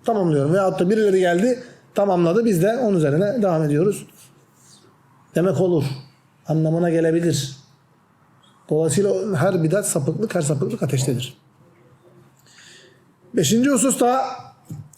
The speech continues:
değerli kardeşlerim, onların sonuncusu olan, peygamberlerin, rasullerin sonuncusu olan, seyyidi olan, efendisi olan Muhammed sallallahu aleyhi ve selleme ittiba. İttiba etmek.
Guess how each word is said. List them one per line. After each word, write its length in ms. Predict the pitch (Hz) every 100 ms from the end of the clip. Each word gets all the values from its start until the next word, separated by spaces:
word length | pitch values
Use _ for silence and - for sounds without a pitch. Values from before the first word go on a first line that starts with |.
| -
değerli 300 | 170 180 185
kardeşlerim, 600 | 175 170 165 180 220 240 - - _ -
onların 400 | 196 226 220 208
sonuncusu 520 | 170 226 226 220 -
olan, 400 | 208 170 196 190 - - _ _ _ _ -
peygamberlerin, 640 | 165 175 175 165 160 156
rasullerin 440 | 160 185 165 160
sonuncusu 440 | 160 175 180 151 170
olan, 180 | 151
seyyidi 420 | 135 165 214 214 208
olan, 300 | 190 160 170
efendisi 440 | 156 220 208 156
olan 380 | 180 190 254 254 - - - - -
Muhammed 360 | 196 208 226
sallallahu 640 | 185 208 196 202 226 233 214
aleyhi 320 | 226 214 208
ve 80 | 208
selleme 460 | 214 214 208 233
ittiba. 520 | 233 160 220 214 214 139 131 - - - - - - 107 _ _ - _ _ _ _ _ _ _ _ - _ _ - - _ _ _ _ _ _ _ _ _ _ _ -
İttiba 380 | 151 208 190 170
etmek. 460 | 156 127 - -